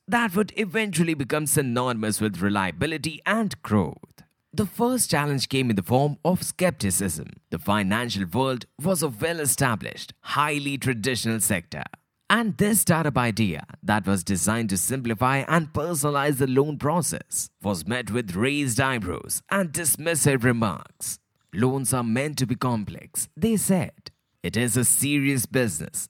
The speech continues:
not a matter of simplicity." Yet, Ranganathan was steadfast. He knew his idea was groundbreaking, and he refused to let the doubts of others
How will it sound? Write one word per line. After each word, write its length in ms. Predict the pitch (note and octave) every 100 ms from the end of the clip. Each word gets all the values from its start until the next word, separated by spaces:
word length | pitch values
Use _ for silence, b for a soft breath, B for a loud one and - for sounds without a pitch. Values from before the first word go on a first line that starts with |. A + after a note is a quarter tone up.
| -
not 280 | A#3 A#3 -
a 80 | G3+
matter 340 | E3+ D3+ D3
of 180 | B2 A#2+
simplicity." 840 | - A#2 F2+ C#3 G#2+ F2 - - - _ _ _ -
Yet, 480 | D#2+ A#2 C#3 - - _ -
Ranganathan 720 | A2 C3 A#2+ A#2+ B2 B2 A2+
was 240 | C3+ A#2+
steadfast. 880 | - - G3 B2 G2+ F2+ E2+ - - _ _
He 200 | - A3+ A3
knew 300 | C4 G3+ - -
his 300 | - C3+ B2+
idea 440 | G#2+ F2+ G#2+ A#2
was 240 | A#2+ B2+ -
groundbreaking, 1080 | - - C3 C#3+ C3 G#2 A2+ G2+ E2 - - _ _ D#3
and 180 | A#3
he 160 | G#3 B3
refused 640 | A3 G3+ - G#3 B3+ -
to 60 | E3
let 160 | D#3+ A2+
the 80 |
doubts 360 | G2 A2+ A2 -
of 160 | F#2+ -
others 460 | E3 D3 D#3 -